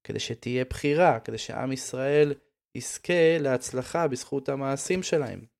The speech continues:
לכן הקדוש ברוך הוא נותן את הדבר הזה. אבל עדיין אסור לשכוח שאנחנו נמצאים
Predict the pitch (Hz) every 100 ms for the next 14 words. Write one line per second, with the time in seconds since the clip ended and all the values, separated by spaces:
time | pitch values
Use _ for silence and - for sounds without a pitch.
0 | _ _ _ _ _ - 175 196 190 147
1 | 135 131 123 120 - 131 120 117 120 117
2 | 110 107 107 104 101 104 _ - 110 110
3 | 143 165 135 - 139 143 - 202 180 -
4 | 110 113 110 113 - - 143 147